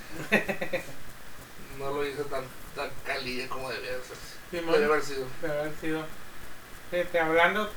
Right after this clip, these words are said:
Speaker 1: de, obviamente, pues, Televisa y T V Azteca, hubo un momento que sí se odiaban de verdad.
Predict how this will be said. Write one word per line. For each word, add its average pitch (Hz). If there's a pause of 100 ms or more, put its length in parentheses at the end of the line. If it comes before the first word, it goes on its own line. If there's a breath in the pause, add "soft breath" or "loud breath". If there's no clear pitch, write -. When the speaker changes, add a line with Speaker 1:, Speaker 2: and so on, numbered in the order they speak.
(200)
Speaker 1:
de, 147 (220)
obviamente, 214
pues, 175
Televisa 175
y -
T 254
V 240
Azteca, 254 (460)
hubo 202
un 233
momento 233
que 160
sí 147
se 202
odiaban 175
de -
verdad. -